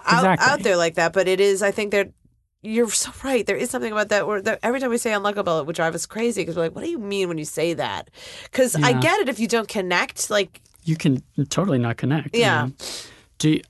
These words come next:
Speaker 2: do you read reviews? <laughs>
Speaker 1: I do.
Speaker 2: Do, really?
Speaker 1: I mean, I don't all the time, but I do. And I really do find some of them, like, I, I find them constructive, honestly. Even if they,
Speaker 2: Really?
Speaker 1: I do.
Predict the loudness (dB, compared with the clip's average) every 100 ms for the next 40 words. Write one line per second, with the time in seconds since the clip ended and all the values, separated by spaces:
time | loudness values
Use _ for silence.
0 | -2 2 4 2 2 2 0 0 -4 -6
1 | -12 _ _ _ -4 -2 4 4 4 -2
2 | -8 _ -2 -2 4 4 6 4 2 4
3 | 4 6 4 4 4 4 2 0 2 2
4 | 2 0 0 4 4 4 2 2 2 0
5 | 2 4 4 4 2 2 0 0 2 0
6 | 0 -2 -2 -2 2 2 2 2 2 0
7 | 0 0 -2 -6 _ -20 _ _ -8 -2
8 | 0 0 -2 -4 0 0 0 0 4 4
9 | 6 4 4 2 0 2 2 2 0